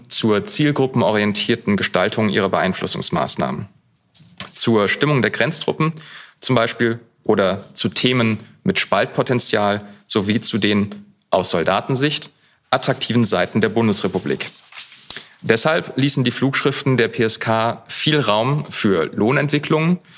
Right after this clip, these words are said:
und die Preisentwicklung für Motorräder. Auch pries sie die Reisefreiheit im Westen an,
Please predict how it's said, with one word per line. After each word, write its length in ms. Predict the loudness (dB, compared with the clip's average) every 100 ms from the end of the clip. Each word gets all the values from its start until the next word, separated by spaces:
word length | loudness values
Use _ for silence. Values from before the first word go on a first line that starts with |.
| -20 -20 _
und 380 | 2 2 0 -6 -14 -16 -4
die 80 | -2
Preisentwicklung 1000 | 0 0 0 0 -2 -2 -2 -2 -6 -16 _
für 460 | -4 0 0 0 -2
Motorräder. 720 | -4 2 2 2 0 -2 -4 -10 _ _ _ -14 -12 -12 -4 0
Auch 460 | 2 0 -4 -6
pries 260 | 0 0 2
sie 80 | 2
die 120 | 2
Reisefreiheit 720 | 2 0 -2 0 0 2 0
im 80 | 0
Westen 320 | 0 0 -2
an, 260 | 0 -2